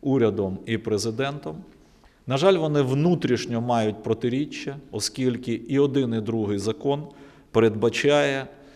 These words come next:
фактично контроль і координацію роботи Генерального прокурора і прокуратури в цілому по боротьбі з корупцією. Як можна це робити без реформування органів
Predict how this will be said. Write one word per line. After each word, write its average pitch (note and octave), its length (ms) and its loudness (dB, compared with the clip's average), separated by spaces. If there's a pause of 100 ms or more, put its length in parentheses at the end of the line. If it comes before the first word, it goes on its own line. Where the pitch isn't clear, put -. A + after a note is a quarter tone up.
(240)
фактично C3 680 0
контроль C#3+ 600 4
і C#3+ 80 0
координацію B2+ 840 2
роботи B2+ 500 4
Генерального G#2 680 0
прокурора B2 760 -2
і A2+ 80 -6
прокуратури A2 760 0
в G2+ 100 -8
цілому C3 600 -2 (460)
по A2 520 6 (140)
боротьбі A2 500 2
з B2 100 -4
корупцією. C#2+ 760 -4 (440)
Як E3 240 6
можна C#3+ 380 2
це C3 200 4
робити B2+ 400 4
без A#2+ 280 4
реформування A#2 840 0
органів F#2+ 440 -2